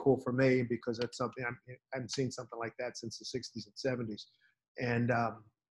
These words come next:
and our numbers, African-American numbers in baseball are, like, six, seven percent, which is absolutely brutal. And, uh,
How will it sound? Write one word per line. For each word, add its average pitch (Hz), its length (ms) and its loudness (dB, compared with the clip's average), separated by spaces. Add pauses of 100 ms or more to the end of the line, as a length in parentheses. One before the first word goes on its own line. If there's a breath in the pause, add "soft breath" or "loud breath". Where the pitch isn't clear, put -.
(120)
and 123 120 0
our 127 80 6
numbers, 139 720 8
African-American 131 680 4
numbers 127 320 0
in 117 100 -4
baseball 123 400 0
are, 113 80 -2
like, 113 140 -2
six, - 320 -2
seven 123 260 0
percent, 117 300 -2
which 104 160 -8
is - 180 -14
absolutely 113 400 -4 (100)
brutal. 120 380 0 (580)
And, 123 300 0
uh, 123 320 4